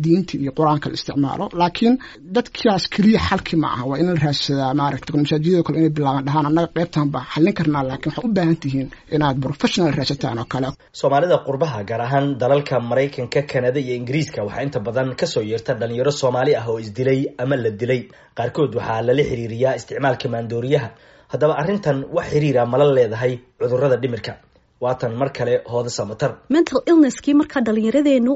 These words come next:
Speaker 3: ma tegayaan dhakhtarada, ma tegayaan social work psychiatrist, psychotherapist, uma tegayaan.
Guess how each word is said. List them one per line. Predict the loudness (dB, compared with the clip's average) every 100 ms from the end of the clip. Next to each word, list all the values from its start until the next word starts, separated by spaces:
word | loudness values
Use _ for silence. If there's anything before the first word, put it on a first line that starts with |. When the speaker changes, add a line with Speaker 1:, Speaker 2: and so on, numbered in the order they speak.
| -2 0
Speaker 3:
ma | 2 2
tegayaan | 0 0 2 2 2 0
dhakhtarada, | -4 -8 -2 0 0 -2 -2
ma | -2
tegayaan | 0 0 0 -2
social | -4 -4 -2 -2
work | -4
psychiatrist, | -4 -4 0 -2 -2 -4 -6 -10 -16 -18 -14
psychotherapist, | -4 -2 -2 -4 0 0 0 -6 -4
uma | -4
tegayaan. | -2 -2 -2 0 -2